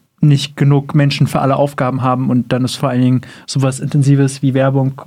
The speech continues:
oder so, das dann teilweise ein bisschen runterfällt, obwohl das natürlich ultra wichtig ist.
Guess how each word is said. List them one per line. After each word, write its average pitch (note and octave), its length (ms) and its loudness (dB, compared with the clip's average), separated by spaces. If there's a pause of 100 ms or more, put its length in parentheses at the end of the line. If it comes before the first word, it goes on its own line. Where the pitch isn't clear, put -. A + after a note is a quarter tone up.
oder C#3 220 -2
so, B2 220 0
das A#2+ 200 -2
dann A#2+ 160 0
teilweise B2 380 -2
ein A#2+ 40 2
bisschen B2 200 -4
runterfällt, C3 640 -4
obwohl B2 200 -2
das A#2 140 -2
natürlich A#2+ 340 -6
ultra C3 300 -8
wichtig C#3+ 320 -4
ist. F3 240 -4